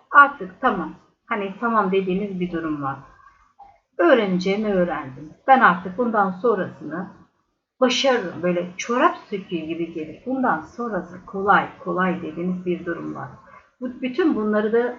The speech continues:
nasıl başarıyorsunuz? Çabalayarak, mücadele ederek ve asla, e, uğraştığınız işin peşini bırakmamışsınız. Kendinizi geliştirerek, daha çok, daha çok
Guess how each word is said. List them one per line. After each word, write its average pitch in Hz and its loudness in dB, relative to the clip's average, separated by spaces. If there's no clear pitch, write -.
nasıl 240 -2
başarıyorsunuz? 170 -8
Çabalayarak, 190 0
mücadele 202 2
ederek 233 2
ve 226 -2
asla, 175 0
e, 180 -2
uğraştığınız 247 0
işin - -8
peşini 175 -4
bırakmamışsınız. 226 -2
Kendinizi 277 2
geliştirerek, 180 -4
daha 233 0
çok, - -10
daha 208 2
çok 185 -8